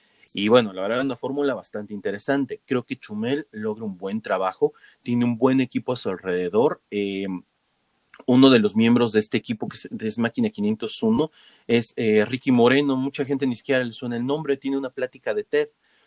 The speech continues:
Al igual que Chumel, viene de Chihuahua y tiene un programa que a mí me, me, me gustaba mucho ver, tiene mucho que no lo, no lo agarro. O sea, pero Máquina quinientos uno, que es todo el como corporativo que lleva estos, que es un corporativo de este tamañito, ¿no? Y, y, y ha crecido mucho.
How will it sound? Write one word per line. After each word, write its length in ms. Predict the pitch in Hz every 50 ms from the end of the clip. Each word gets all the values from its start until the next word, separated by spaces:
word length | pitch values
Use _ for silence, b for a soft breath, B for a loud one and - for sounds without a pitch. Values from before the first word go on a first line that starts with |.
| _ _ _ _ _ _ _
Al 120 | - 107
igual 220 | 117 110 120 127 127
que 100 | - 131
Chumel, 300 | - - 131 131 131 131
viene 220 | 131 135 135 131
de 100 | 127 117
Chihuahua 500 | - - - 147 139 143 143 131 127 - -
y 80 | - 139
tiene 180 | 139 139 143 147
un 100 | 151 -
programa 600 | - 120 117 113 127 131 139 139 139 127 110 107
que 160 | - - 123
a 20 |
mí 140 | 131 139 147
me, 180 | 147 143 139 -
me, 220 | 131 127 123 127 131
me 120 | 135 135
gustaba 300 | 123 135 139 - 160 170
mucho 280 | 165 160 156 - - 135
ver, 140 | 127 135 -
tiene 180 | - 143 139
mucho 240 | 131 139 135 - 143
que 100 | - 113
no 140 | 110 113 117
lo, 300 | 123 120 113 104 95 -
no 180 | 104 110 117 117
lo 220 | 113 110 107 98
agarro. 460 | 92 98 98 110 113 113 120 160 220 - _ _ _ _ _ _
O 40 | _ -
sea, 80 | 101
pero 200 | - - 101 101
Máquina 360 | 107 127 151 - - 175 165 143
quinientos 440 | - 131 131 131 131 - 135 - -
uno, 160 | 139 127 123
que 80 | - -
es 120 | 113 -
todo 280 | - 127 123 123 123 120
el 200 | 110 104 95 -
como 240 | - 107 98 92 -
corporativo 760 | _ - 131 120 - - 110 113 104 - - - 139 135 113
que 140 | - - 104
lleva 260 | 107 110 113 110 107
estos, 360 | 107 107 - - - - - -
que 140 | - 101
es 100 | 101 -
un 100 | 117 110
corporativo 520 | 104 104 98 - 98 95 - - 113 104 98
de 80 | 101
este 160 | 101 - 107 -
tamañito, 520 | - 92 98 107 131 143 139 - - 92
¿no? 140 | 101 117 139
Y, 320 | 131 104 85 - - _ _
y, 200 | - 101 101 _
y 140 | 107 110 110
ha 60 | 110
crecido 420 | - - 135 - - 131 120 117
mucho. 400 | 113 113 117 120 - - 185 214